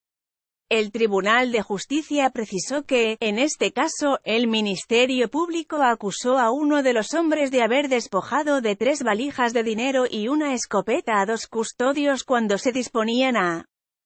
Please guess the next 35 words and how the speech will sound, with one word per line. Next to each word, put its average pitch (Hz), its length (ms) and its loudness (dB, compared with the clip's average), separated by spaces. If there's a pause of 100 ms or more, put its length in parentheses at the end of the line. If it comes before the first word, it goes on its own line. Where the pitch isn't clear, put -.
(340)
entrar 214 500 0
a 226 120 4
un 285 180 0
local 262 440 0
comercial 254 580 0
para 196 320 2
abastecer 180 580 0
un 311 120 2
cajero 285 480 0
automático, 196 920 2
para 220 240 4
lo 208 140 2
que 208 160 0
presuntamente 269 1000 0
iba 277 340 2
acompañado 220 760 0
por 233 200 -2
otros 302 360 0
sujetos 254 680 -2
que 240 140 -2
se 220 160 -2
hicieron 269 580 0
pasar 277 480 0
por 240 180 -4
comensales 247 760 0
de 208 120 0
tortas 226 520 0
y 214 180 -4
uno 294 240 0
más 240 260 0
como 277 280 2
vendedor 233 480 2
de 302 100 0
las 233 180 -2
mismas. 180 640 -6